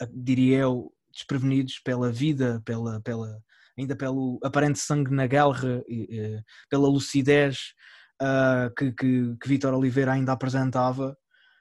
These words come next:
Hum, por um lado é egoísta da nossa parte nós querermos, querermos reclamá-lo, hum, para nós, porque, como disse o Pedro Custódio, e muito bem, ele, ele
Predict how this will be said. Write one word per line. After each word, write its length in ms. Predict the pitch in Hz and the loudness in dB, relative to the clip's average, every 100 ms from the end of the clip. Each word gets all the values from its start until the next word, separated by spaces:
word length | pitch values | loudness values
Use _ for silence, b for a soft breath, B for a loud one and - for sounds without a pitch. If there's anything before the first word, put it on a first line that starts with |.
| b _ | b _
Hum, 960 | - 131 131 127 127 123 123 123 120 120 _ _ _ _ _ _ _ _ - _ _ _ | 0 2 2 2 2 2 0 -2 -4 -10 _ _ _ _ _ _ _ _ -20 _ _ _
por 100 | 160 | 0
um 120 | 151 | 4
lado 180 | 156 147 | 4 6
é 40 | 147 | 4
egoísta 440 | 139 151 151 147 | 4 2 2 2
da 100 | 139 | 2
nossa 260 | 139 135 135 | 0 0 -2
parte 300 | 127 131 135 | 0 -2 -2
nós 180 | 127 | -4
querermos, 600 | - 131 131 120 127 123 127 | -4 -4 -4 -2 -4 -6 -6
querermos 360 | 135 127 123 | -4 -2 -2
reclamá-lo, 840 | 117 117 - 123 127 127 120 113 - | -4 -8 -4 -4 -2 -2 -4 -8 -14
hum, 540 | - 110 107 107 104 104 _ _ | -14 -10 -10 -10 -12 -14 _ _
para 140 | 117 | -6
nós, 380 | 127 131 120 143 - - | 0 2 2 -2 -10 -20
porque, 280 | - 117 - 113 113 117 | -20 -18 -10 -10 -10 -16
como 240 | _ 123 120 | _ -8 -6
disse 280 | 120 110 123 | -6 -4 -8
o 60 | |
Pedro 280 | 107 120 117 | -4 -6 -6
Custódio, 580 | - - 123 117 113 107 | -12 -8 -6 -6 -8 -10
e 80 | 117 | -14
muito 280 | 117 117 113 | -14 -14 -10
bem, 260 | 120 117 110 b b b b | -10 -10 -14 b b b b
ele, 500 | 123 120 117 117 117 117 | -10 -8 -6 -6 -6 -8
ele 400 | 120 120 117 | -6 -6 -8